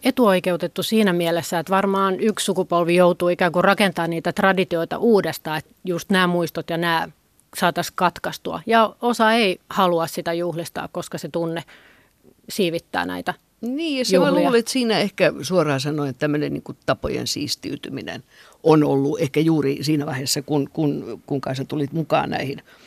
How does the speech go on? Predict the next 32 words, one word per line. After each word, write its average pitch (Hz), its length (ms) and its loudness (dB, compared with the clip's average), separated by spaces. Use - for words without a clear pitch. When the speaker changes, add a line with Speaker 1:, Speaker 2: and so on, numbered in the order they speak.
Speaker 2:
kolmekymmentä 156 320 2
vuotta 156 240 0
sitten 147 320 -4
yhdeksänkymmentäluvulla 143 760 -6
niinku 143 200 -6
Suomi 151 540 -2
eurooppalaistui. 151 1600 -2
No 190 160 4
käytännössä 165 520 2
se 165 120 -2
merkitsi 170 440 -2
sitä, 165 360 0
että 156 260 -2
juotiin 170 420 4
sekä 170 260 0
viiniä 160 360 2
että - 160 -10
kossua, 139 520 -4
että - 160 -10
se 156 80 -4
ei, - 180 -6
se - 120 -4
ei 160 80 -2
ollut 160 160 0
mikään 151 280 0
vaihtoehto. 170 600 0
<laughs> - 240 -20
Mutta 196 360 6
että, 196 200 4
että 190 220 2
jollakin 240 360 4
tavalla, 151 380 4